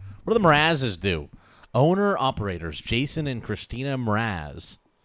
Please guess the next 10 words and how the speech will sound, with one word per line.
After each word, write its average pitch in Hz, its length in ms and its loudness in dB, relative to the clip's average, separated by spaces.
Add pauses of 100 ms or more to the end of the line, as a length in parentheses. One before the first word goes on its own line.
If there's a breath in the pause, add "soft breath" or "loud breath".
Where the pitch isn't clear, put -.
(760)
They 98 300 -2 (200)
take 156 260 -2
pleasure 147 380 0
in 101 140 -4
growing 120 400 0
delicious, 104 600 -4
healthy 117 360 -4
fruit 92 480 -6 (520 soft breath)
with 107 160 -4
the 123 140 -4